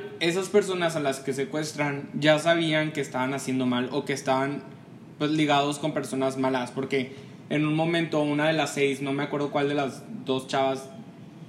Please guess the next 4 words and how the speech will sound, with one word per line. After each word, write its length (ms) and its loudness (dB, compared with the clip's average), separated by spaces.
dice 580 -2
que, 640 2
que 80 0
al, 140 0